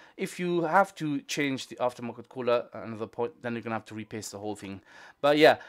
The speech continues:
um, I, I, I do know though, some people, they kind of remove this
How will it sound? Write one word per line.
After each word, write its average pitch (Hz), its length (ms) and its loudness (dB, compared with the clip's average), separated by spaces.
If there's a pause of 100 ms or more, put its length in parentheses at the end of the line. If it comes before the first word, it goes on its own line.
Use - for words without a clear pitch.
(180)
um, 135 320 4
I, 170 240 0
I, 220 300 4 (100)
I 226 80 4
do 277 200 -2
know 269 160 4
though, 185 180 2
some 190 280 0
people, 180 300 -4
they 151 120 0
kind 196 200 -2
of 143 140 -2
remove 165 360 0
this 214 380 -4